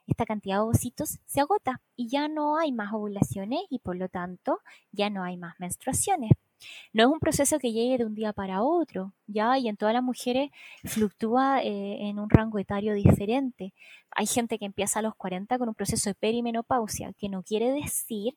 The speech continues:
que va a estar menopáusica al otro día. Puede que pasen siete años hasta que llegue ese momento, por ejemplo.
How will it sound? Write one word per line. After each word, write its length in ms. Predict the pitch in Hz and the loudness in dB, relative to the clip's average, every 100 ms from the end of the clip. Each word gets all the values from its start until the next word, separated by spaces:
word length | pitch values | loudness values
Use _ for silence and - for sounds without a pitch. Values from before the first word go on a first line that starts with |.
| _ | _
que 80 | 214 | -2
va 100 | 208 | 8
a 60 | |
estar 200 | 214 - | 10 10
menopáusica 520 | 220 208 - 202 214 190 | 4 -2 0 0 0 0
al 80 | |
otro 160 | 180 180 | 0 0
día. 300 | 208 302 196 | 0 0 0
Puede 200 | - 202 | 0 -2
que 100 | 196 | 0
pasen 300 | 190 196 190 | 0 0 0
siete 400 | - 254 262 285 | 2 6 6 6
años 400 | 311 370 320 240 | 4 2 0 0
hasta 180 | - 220 | 0 0
que 140 | 208 | -2
llegue 200 | 202 208 | -2 -2
ese 160 | 208 196 | -2 -4
momento, 460 | 185 226 302 254 196 | -4 -2 -2 -4 -8
por 120 | 175 | -10
ejemplo. 540 | 175 185 180 190 180 | -10 -10 -10 -12 -16